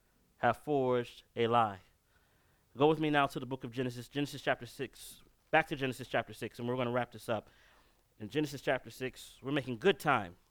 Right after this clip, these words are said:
You can still get to work tomorrow on time. Amen. In Genesis chapter six,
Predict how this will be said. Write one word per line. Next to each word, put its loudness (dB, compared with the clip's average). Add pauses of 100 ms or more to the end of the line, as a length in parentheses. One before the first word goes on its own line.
(640)
You -10
can -6
still 0
get -6
to -4
work 0
tomorrow 0 (440)
on 0
time. -2
Amen. -2 (2750)
In -8
Genesis 2
chapter 2
six, -6